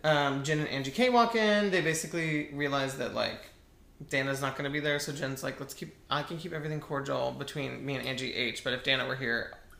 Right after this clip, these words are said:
it would be all hell break loose or whatever." Um, and then Lisa is like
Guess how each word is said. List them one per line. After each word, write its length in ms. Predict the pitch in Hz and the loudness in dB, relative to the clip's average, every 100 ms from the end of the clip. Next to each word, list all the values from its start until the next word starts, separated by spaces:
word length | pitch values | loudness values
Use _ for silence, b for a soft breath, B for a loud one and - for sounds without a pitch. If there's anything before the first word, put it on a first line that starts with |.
| - | -6
it 60 | |
would 100 | 131 | -4
be 80 | 123 | 0
all 140 | 113 | 0
hell 260 | 139 113 113 | 0 -2 -2
break 220 | 113 101 | -2 -2
loose 240 | 104 76 - | -4 -8 -6
or 60 | |
whatever." 440 | 101 67 78 110 - B B B B B B B - | -4 -2 -2 -6 -8 B B B B B B B 4
Um, 640 | 160 151 143 147 143 139 - - - | 6 6 6 4 0 -2 -8 -18 0
and 220 | 180 175 170 | 2 4 4
then 540 | 180 180 180 175 175 | 4 4 4 4 2
Lisa 800 | - 156 170 196 180 175 175 175 - | 0 0 0 4 6 6 4 2 0
is 160 | 160 151 | -2 2
like 360 | 143 135 - | 2 2 -4